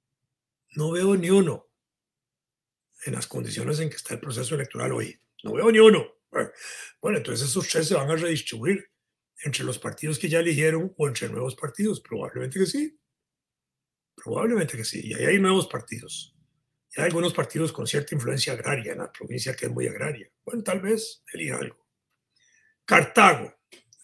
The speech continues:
hace cuatro años, Liberación Nacional,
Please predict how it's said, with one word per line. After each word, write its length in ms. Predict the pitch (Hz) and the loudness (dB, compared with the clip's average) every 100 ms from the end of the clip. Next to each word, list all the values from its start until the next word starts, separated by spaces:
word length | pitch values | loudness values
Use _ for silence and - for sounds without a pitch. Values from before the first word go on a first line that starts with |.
| - | -8
hace 440 | 160 156 165 160 - | -4 -2 -2 -4 -6
cuatro 340 | 151 120 196 | -6 -4 -2
años, 540 | 202 214 190 - - _ _ _ _ _ - | 0 0 -4 -8 -16 _ _ _ _ _ -6
Liberación 800 | 139 131 123 - 147 156 156 - | -4 -2 -2 -4 -4 -4 -6 -8
Nacional, 880 | - - - 113 127 139 143 151 | -8 -8 -8 -10 -6 -6 -4 -6